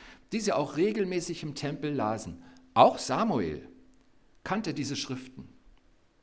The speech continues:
Und trotzdem heißt es von ihm, Samuel drei, Vers sieben, erster Samuel drei, Vers sieben, Samuel hatte den Herrn noch nicht erkannt.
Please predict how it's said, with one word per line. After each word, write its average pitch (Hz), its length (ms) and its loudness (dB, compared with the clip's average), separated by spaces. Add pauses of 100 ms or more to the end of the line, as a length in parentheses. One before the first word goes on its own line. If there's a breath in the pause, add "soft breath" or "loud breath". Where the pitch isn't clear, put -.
(220)
Und 107 160 -6
trotzdem 160 500 0
heißt 185 320 2
es 180 160 -4
von 147 200 0
ihm, 185 340 2 (560 loud breath)
Samuel 101 440 -2
drei, 143 220 2
Vers 110 300 -6
sieben, 175 240 -4
erster 135 300 -4
Samuel 104 320 -2
drei, 98 180 -6
Vers - 240 -12
sieben, 175 300 -4 (420 loud breath)
Samuel 226 480 6
hatte 208 220 4
den 143 160 6
Herrn 202 400 6
noch 160 160 6
nicht 208 200 4
erkannt. 160 540 2